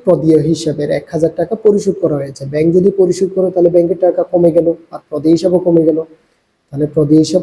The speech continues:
কমে যাওয়ার কারণে প্রদেয় হিসাব হবে ডেবিট, প্রদেয় হিসাব ডেবিট এবং ব্যাংকের টাকা কমে গেল,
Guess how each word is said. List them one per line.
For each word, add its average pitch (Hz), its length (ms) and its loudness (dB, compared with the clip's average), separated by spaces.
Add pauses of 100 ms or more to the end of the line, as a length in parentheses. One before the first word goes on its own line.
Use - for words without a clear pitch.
কমে 175 180 4
যাওয়ার 185 220 4
কারণে 190 360 2
প্রদেয় 151 380 2
হিসাব 147 340 -2
হবে 139 200 -2
ডেবিট, 143 460 0 (2500)
প্রদেয় 147 420 2
হিসাব 147 520 -4 (1800)
ডেবিট 143 380 2 (380)
এবং 175 300 0
ব্যাংকের 156 400 2
টাকা 147 240 -2
কমে 147 280 2
গেল, 135 180 -4